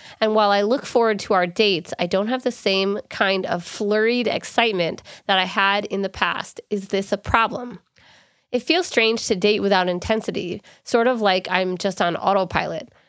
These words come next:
But I also wonder if this is all just a matter of misbehaving attachment styles. I was really struck by this point in the book Attached,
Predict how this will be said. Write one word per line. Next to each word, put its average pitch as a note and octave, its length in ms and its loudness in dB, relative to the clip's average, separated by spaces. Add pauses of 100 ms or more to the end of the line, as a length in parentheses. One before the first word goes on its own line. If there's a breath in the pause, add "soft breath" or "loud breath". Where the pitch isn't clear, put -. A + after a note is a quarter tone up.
(220 soft breath)
But B3 100 6
I A#3+ 80 4
also C4+ 320 2
wonder G3 340 2
if - 200 -2
this A#3 160 -2
is B3 180 -2
all G3+ 240 4
just B3+ 220 -4
a B3+ 80 2
matter F3+ 280 2
of F3 240 -2
misbehaving G3+ 840 0
attachment G#3 580 -2
styles. - 580 -4 (380 soft breath)
I B3+ 120 4
was D4 160 -2
really D4 180 0
struck - 500 -2 (300 loud breath)
by G3 260 4
this F#3+ 240 -4
point G#3 360 0
in G3 180 0
the F#3 60 2
book F#3+ 320 0
Attached, - 760 -2